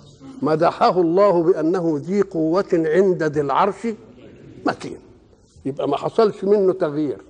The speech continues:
ونزل إلى رسول الله، ورسول الله بلغه كما،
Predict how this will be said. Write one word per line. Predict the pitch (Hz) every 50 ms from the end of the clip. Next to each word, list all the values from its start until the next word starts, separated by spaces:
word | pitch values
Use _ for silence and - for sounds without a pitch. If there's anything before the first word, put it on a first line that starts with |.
| _ _ _ _ _ _ _ - - -
ونزل | 127 151 175 208 208 180 190 180 180 180
إلى | 180 196 185 175 175 165 165 160
رسول | 160 151 147 - 208 196 185 180
الله، | 151 156 160 202 220 214 - - - - - - - - -
ورسول | 139 156 156 156 151 151 - 202 190 185
الله | 170 165 160 170 185 185 156 170 170
بلغه | 143 165 165 160 151 143 165 185 175 175 170 160 180 185 180 185 - -
كما، | 170 170 190 202 196